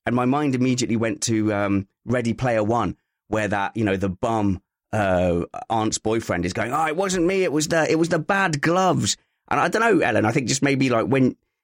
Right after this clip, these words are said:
you've got a bit of pride there, and instead of, uh, going on the attack, he went on the defensive out loud.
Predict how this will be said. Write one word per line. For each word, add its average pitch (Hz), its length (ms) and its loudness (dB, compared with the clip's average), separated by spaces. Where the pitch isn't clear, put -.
you've 123 100 2
got 117 120 2
a - 20 -2
bit 131 100 2
of - 140 -4
pride 135 400 2
there, 90 380 0
and 117 120 0
instead 151 300 0
of, 139 240 0
uh, 113 360 0
going 120 280 2
on 117 140 4
the 104 100 6
attack, 117 380 -2
he 110 100 0
went 107 160 2
on 110 140 2
the 104 80 2
defensive 92 760 0
out 101 220 -2
loud. 90 360 -2